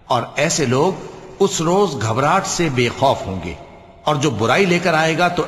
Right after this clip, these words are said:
ऐसे लोग औंधे मुंह दोजख में डाल दिए जाएंगे। तुमको तो उन्हीं अमाल का बदला मिलेगा जो तुम करते रहे हो। कह दो, मुझको यही इरशाद हुआ है कि इस शहर मक्का के मालिक की इबादत करूं जिसने इसको मुहतरम बनाया है,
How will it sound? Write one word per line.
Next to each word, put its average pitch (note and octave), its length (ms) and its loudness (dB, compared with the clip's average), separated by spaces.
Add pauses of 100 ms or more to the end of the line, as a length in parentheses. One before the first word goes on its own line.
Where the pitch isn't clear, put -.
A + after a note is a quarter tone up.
ऐसे C#3+ 300 0
लोग - 720 -4
औंधे G3+ 360 2
मुंह D#3+ 280 2
दोजख B2+ 400 0
में A2+ 140 -4
डाल G2+ 200 0
दिए G2+ 240 -4
जाएंगे। F#2 400 -4 (580)
तुमको G3 380 0
तो F#3 180 2 (220)
उन्हीं G#3+ 300 4
अमाल C3 320 2
का B2+ 140 -2
बदला A2 320 -2
मिलेगा G2+ 460 -2 (380)
जो A#2 140 -2
तुम D3+ 300 -2
करते B2 320 -2
रहे A2+ 240 0
हो। D2 180 -10 (520)
कह F#3 220 2
दो, D#3+ 240 2 (520)
मुझको D3+ 380 -2
यही C#3 300 2
इरशाद D#3+ 520 0
हुआ C#3+ 240 2
है C#3 240 2
कि C#3 140 -2
इस C#3 220 -2
शहर D3 300 0
मक्का C3 340 0
के - 160 -4
मालिक B2 360 0
की C3 140 -2
इबादत A2+ 480 0
करूं B2+ 260 0
जिसने B2 360 -2
इसको - 280 -4
मुहतरम A#2 500 -2
बनाया F#2+ 360 -2
है, F2 240 -8